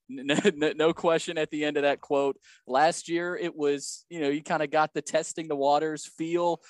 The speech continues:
but he's gone. Th-, th-, this year, he, he's gone for good. And even though this was still expected, Will, I think there is kind of a sting factor for, for Vanderbilt fans here. It's kind of that,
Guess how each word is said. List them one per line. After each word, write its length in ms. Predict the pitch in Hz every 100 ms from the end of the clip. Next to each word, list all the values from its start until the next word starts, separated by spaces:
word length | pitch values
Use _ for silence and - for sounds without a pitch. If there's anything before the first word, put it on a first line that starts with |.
| - _
but 220 | 139 143 _ _ _
he's 180 | 143 147
gone. 300 | 151 139 104 _ _
Th-, 140 | 135
th-, 360 | 127 147 156 156
this 200 | 151 156
year, 220 | 160 156
he, 80 | 156
he's 300 | 165 143 127
gone 260 | - 143 165
for 140 | 165
good. 320 | 143 143 139
And 160 | 135 127 _ _ _ _
even 280 | 240 247 190
though 260 | 160 165
this 280 | 156 156 -
was 180 | 147 -
still 220 | 156 147
expected, 500 | 135 - 139 143 147
Will, 400 | 135 143 147 143
I 100 | 139
think 180 | 175 170
there 160 | 160 151
is 160 | 165
kind 180 | - 160
of 80 | 127
a 60 |
sting 400 | 120 - 139 139
factor 560 | 139 143 135 _ 143 139
for, 180 | 143 147
for 220 | 151 147
Vanderbilt 400 | 143 143 139 139
fans 340 | - 143 139
here. 180 | - 151
It's 320 | 147 147 131
kind 160 | - 147
of 60 | 131
that, 220 | 135